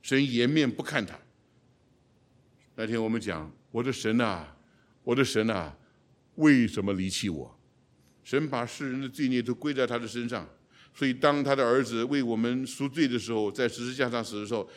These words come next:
神颜面不看他，好像他是可弃绝的，好像他是污秽的。这是赎罪祭，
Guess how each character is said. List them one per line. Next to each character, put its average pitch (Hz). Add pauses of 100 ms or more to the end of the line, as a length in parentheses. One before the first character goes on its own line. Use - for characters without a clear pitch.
(160)
神 135
颜 113
面 127
不 107
看 117
他， 67 (840)
好 -
像 143
他 139
是 131
可 107
弃 -
绝 80
的， 78 (720)
好 127
像 139
他 135
是 127
污 127
秽 110
的。 69 (1600)
这 240
是 196
赎 190
罪 208
祭， 120